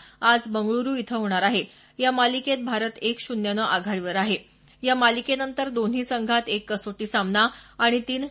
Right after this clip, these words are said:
टी ट्वेंटी क्रिकेट सामन्यांची मालिका होणार आहे. टी ट्वेंटी क्रिकेट विश्वचषक स्पर्धेत सुपर एटमधले सामने आजपासून सुरू होत आहेत.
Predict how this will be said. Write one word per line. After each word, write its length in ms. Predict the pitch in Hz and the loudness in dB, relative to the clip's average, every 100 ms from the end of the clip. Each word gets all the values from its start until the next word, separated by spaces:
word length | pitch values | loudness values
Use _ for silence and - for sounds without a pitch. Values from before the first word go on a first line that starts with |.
| - | -6
टी 120 | 247 | -6
ट्वेंटी 360 | 254 247 247 | -4 -4 -4
क्रिकेट 360 | 269 226 220 220 | -6 -6 -4 -4
सामन्यांची 500 | 247 214 208 208 254 | -4 -2 -2 -2 -2
मालिका 420 | 226 185 180 202 | -2 -2 -2 -4
होणार 300 | 220 240 175 | -2 -2 -2
आहे. 240 | 175 202 160 - - _ _ _ _ _ _ _ _ _ _ _ _ _ _ _ _ - | 0 -2 -2 -6 -20 _ _ _ _ _ _ _ _ _ _ _ _ _ _ _ _ 0
टी 120 | 285 | 2
ट्वेंटी 340 | 285 302 294 302 | 2 -2 -2 -4
क्रिकेट 380 | 302 302 294 | -2 -2 -2
विश्वचषक 540 | 269 254 254 247 269 262 | -4 -4 -4 -2 -2 -4
स्पर्धेत 420 | - 254 240 269 | -2 -2 0 -2
सुपर 400 | 269 247 220 240 | -2 -4 0 0
एटमधले 600 | - 226 247 247 226 247 | 2 -2 -2 -4 -2 -2
सामने 380 | 240 220 208 220 | 0 -2 -2 -2
आजपासून 580 | - 196 - 214 233 233 | -2 -2 -4 -6 -6 -8
सुरू 220 | 240 202 | -6 -6
होत 140 | 196 196 | -4 0
आहेत. 220 | 247 | 0